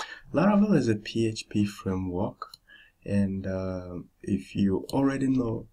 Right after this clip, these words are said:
P H P to any extent, um,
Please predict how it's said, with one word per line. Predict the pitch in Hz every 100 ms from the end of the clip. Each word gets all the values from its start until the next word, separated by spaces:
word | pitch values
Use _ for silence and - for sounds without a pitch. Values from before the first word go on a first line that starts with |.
| -
P | - 104 98
H | 101 -
P | 104 104 - - _ -
to | - 92
any | 101 107 107
extent, | 101 - - 104 151 - - _ - - - - - _
um, | - 92 90 -